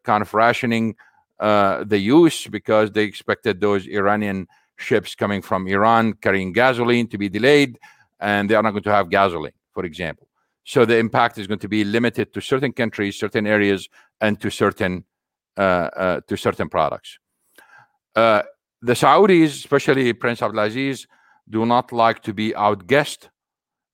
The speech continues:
and they don't, they like to be unpredictable. So I am talking right now at the risk of angering the prince, <laughs> just because of that. Uh, if you look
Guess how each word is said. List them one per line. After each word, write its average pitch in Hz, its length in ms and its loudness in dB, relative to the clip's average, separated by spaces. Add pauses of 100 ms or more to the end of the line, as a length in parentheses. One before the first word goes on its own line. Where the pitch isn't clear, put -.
(140)
and 107 380 0
they 107 140 0
don't, 113 280 -2 (120)
they 110 200 0
like 110 340 2 (160)
to 107 100 -12
be 107 340 -2 (220)
unpredictable. 104 760 -4 (960)
So 117 640 2
I 117 140 2
am 139 360 2
talking 135 480 0
right 113 280 -2
now 117 320 0
at 104 160 -6
the 101 100 -2
risk 110 420 -4 (640)
of 104 300 -2
angering 110 580 0
the 95 100 -4
prince, - 520 -6 (500)
<laughs> - 520 -18
just 110 240 -4
because 113 320 0
of 92 100 -10
that. - 300 -6 (1000)
Uh, 101 540 4 (680)
if 123 220 -10
you 160 260 2
look 160 340 0